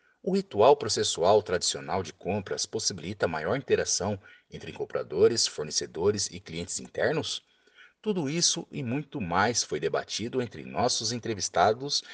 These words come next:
neste episódio. Acompanhe esse debate na íntegra. Na sequência, temos mais um artigo do Procurement Club. Chegou o Resenha do P C,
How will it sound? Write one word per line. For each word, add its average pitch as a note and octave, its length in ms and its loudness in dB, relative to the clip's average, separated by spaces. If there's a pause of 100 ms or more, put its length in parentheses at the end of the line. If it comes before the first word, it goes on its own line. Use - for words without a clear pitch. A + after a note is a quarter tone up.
(120)
neste F3+ 240 -4
episódio. A#2 560 4 (460)
Acompanhe A#2+ 540 2
esse - 120 0
debate G#2+ 460 6
na C3 140 2
íntegra. E2 680 -2 (720)
Na D2 140 -4
sequência, A2 760 4 (260)
temos E3+ 380 0
mais D3+ 300 0
um E3+ 120 2
artigo C3 380 0
do C3 60 -2
Procurement - 500 0
Club. F#2 540 6 (440)
Chegou B2 600 2
o F#2+ 120 -4
Resenha G#2 560 -2
do B2+ 120 -6
P C3 160 2
C, - 360 0